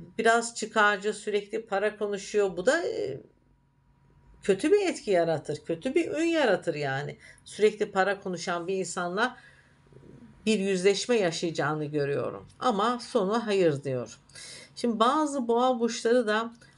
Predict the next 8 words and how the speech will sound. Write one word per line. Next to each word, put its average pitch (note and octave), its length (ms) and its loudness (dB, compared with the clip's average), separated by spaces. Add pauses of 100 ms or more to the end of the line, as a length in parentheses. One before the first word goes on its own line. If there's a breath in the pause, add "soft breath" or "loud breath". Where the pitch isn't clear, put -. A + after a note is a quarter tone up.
(120)
ayrılık A3+ 500 2
yaşadıysanız F#3+ 920 -2
ya F#3+ 140 0
da G#3+ 60 2
ilişkilerde F#3+ 680 -2
sürekli F#3 440 -4
para F#3+ 320 0
konuşuluyorsa F#3+ 840 0